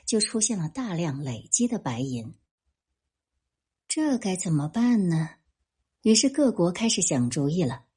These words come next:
比如英国做刀叉的人就设想说，中国人都是用筷子，如果每个人买一副刀叉，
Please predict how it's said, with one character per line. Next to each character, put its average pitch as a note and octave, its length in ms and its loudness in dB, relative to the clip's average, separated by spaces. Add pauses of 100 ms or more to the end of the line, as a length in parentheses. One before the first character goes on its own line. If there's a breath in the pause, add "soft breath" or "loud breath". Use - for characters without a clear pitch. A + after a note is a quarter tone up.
(440)
比 G3+ 100 8
如 G#3 160 8
英 C#4 280 8
国 F#3 240 2
做 G#3 180 0
刀 B3+ 240 0
叉 B3+ 260 0
的 G#3+ 100 0
人 D#3 320 2
就 G3 180 2
设 G#3 160 0
想 C#3 240 -2
说， F#3+ 400 -2 (260 soft breath)
中 D4+ 220 6
国 C4+ 100 6
人 G#3 240 4
都 C#4 160 4
是 C#4 120 4
用 B3+ 160 8
筷 C4 340 0
子， B2+ 240 -8 (280)
如 C#4+ 100 4
果 D4+ 100 6
每 G3+ 280 6
个 C#4 120 4
人 A3 180 4
买 G#3+ 260 4
一 C3+ 120 0
副 G3 200 -2
刀 A#3+ 260 0
叉， B3+ 420 -2